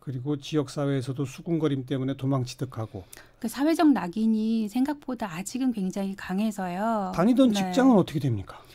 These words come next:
Speaker 2: 직장의 경우에도 사실은 형사사법 절차에 연루되는 경우에는 조사받고 이러느라고 직장에서 뭐 휴가를 자주 써야 하고 그게 이제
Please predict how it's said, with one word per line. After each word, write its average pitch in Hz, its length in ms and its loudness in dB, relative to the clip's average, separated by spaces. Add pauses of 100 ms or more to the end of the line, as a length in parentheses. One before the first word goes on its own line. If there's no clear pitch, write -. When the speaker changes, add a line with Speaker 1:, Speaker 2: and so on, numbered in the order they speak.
(240)
Speaker 2:
직장의 294 460 4
경우에도 208 520 -2
사실은 262 720 0
형사사법 302 560 2
절차에 202 880 -2
연루되는 196 580 -2
경우에는 190 800 -2
조사받고 214 560 -6
이러느라고 180 960 -6 (260)
직장에서 196 1000 -2 (320)
뭐 190 200 -6
휴가를 285 320 -2
자주 175 240 -10
써야 180 260 -6
하고 220 520 -8
그게 202 280 -4
이제 170 360 -6